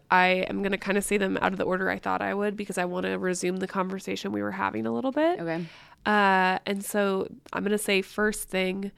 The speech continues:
Speaker 1: that I learned is to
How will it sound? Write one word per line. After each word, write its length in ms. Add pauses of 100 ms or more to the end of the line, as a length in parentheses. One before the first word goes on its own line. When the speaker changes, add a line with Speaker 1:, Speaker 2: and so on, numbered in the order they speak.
(400)
Speaker 1:
that 120
I 100
learned 580 (160)
is 680 (640)
to 880